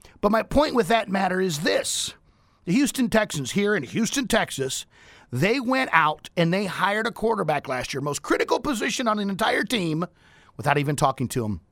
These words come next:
But they wanted him because he was the top prospect that everybody wanted. How did that work out for them?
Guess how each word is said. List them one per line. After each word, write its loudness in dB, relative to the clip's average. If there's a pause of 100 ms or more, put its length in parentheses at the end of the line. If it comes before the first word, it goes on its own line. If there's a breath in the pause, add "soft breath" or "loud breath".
(280 soft breath)
But 0
they 6
wanted 2
him 0
because -4
he -2
was -2
the -6
top 0
prospect -2
that -8
everybody -2
wanted. -6 (600 loud breath)
How 0
did -8
that -6
work -4
out -4
for -6
them? -12